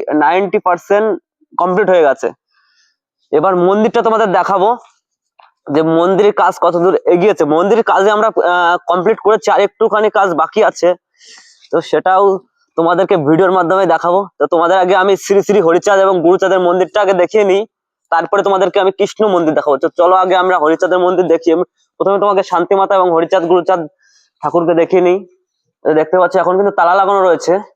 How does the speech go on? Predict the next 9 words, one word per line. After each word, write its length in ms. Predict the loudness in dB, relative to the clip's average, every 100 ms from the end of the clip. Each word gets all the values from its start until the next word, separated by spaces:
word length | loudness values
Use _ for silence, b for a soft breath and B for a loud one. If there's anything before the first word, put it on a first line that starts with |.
| _ _ _ _ _ _ _ -6
আর 140 | -2 0 -4 -4
এখন 300 | -4 -2 0 0
কিন্তু 260 | 0 0 0 0
একটার 340 | 0 -2 -2 -2
বেশি 300 | 0 0 2
বেজে 220 | 2 2
গেছে। 260 | 2 2 0 -2 b b b b b b _ _
তো 60 | -2
আমরা 300 | 0 0